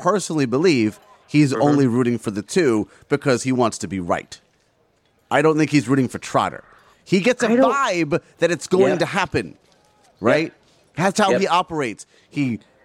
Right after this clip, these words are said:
Speaker 1: whether you believe him or not, he, you know, head tilts back, and he's gonna think about it. He's gonna find the vibe that's out there, pull it into his brain, and then this is what
Speaker 2: He'll
Speaker 1: it
Speaker 2: be
Speaker 1: is.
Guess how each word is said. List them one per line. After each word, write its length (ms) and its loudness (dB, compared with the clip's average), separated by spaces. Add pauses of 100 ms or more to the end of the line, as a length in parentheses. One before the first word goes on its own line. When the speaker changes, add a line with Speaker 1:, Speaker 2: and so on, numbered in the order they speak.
Speaker 1:
whether 220 2
you 120 6
believe 320 4
him 140 2
or 80 2
not, 360 0 (280)
he, 240 2
you 140 -4
know, 100 -8 (220)
head 360 -2
tilts 300 -2
back, 640 -2 (220)
and 180 -6
he's 180 -6
gonna 180 -4
think 300 -2
about 340 2
it. 120 -4
He's 160 -8
gonna 180 -4
find 640 0
the 100 -2
vibe 500 0
that's 220 -4
out 240 0
there, 420 0 (280)
pull 200 2
it 80 4
into 180 2
his 200 0
brain, 600 0
and 160 -6
then 160 -2
this 180 -6
is 100 -12
what 140 0
Speaker 2:
He'll 80 2
Speaker 1:
it 40 6
Speaker 2:
be 40 4
Speaker 1:
is. 60 2